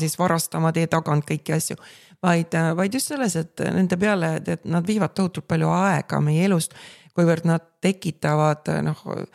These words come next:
inglise keeles on hea väljend, te olete nagu roller coaster, eks nagu Ameerika mägedel olete. Et vahepeal nagu on päris ilus lugu ja siis läheb jälle hulluks ja nii edasi. Ja, ja noh, nad oskavad väga hästi teid emotsionaalselt siduda,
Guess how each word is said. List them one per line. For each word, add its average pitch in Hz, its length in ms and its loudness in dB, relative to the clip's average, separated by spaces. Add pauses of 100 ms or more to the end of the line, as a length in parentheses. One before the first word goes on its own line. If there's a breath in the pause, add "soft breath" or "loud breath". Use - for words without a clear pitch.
(300 loud breath)
inglise 175 260 2
keeles 165 200 -2
on 165 100 2
hea 170 180 4
väljend, 156 400 0
te 151 100 -2
olete 156 180 -6
nagu 151 300 -2 (360 loud breath)
roller 170 320 4
coaster, 170 300 -2
eks - 100 -6
nagu 165 200 0
Ameerika 180 640 0
mägedel 147 560 2
olete. 143 360 -6 (360 loud breath)
Et 151 120 -6
vahepeal 165 320 2
nagu 151 160 0
on 156 100 0
päris 170 280 0
ilus 254 280 0
lugu 196 220 0
ja 165 80 4
siis 151 160 -2
läheb 143 240 -2
jälle 156 160 0
hulluks 220 380 0
ja 147 100 -2
nii 190 140 0
edasi. 180 300 -2 (440 loud breath)
Ja, 170 200 6 (420)
ja 170 140 4
noh, 190 160 4
nad 175 180 2
oskavad 170 340 -2
väga 180 220 2
hästi 160 220 -8
teid 156 180 2
emotsionaalselt 160 680 0
siduda, 175 600 0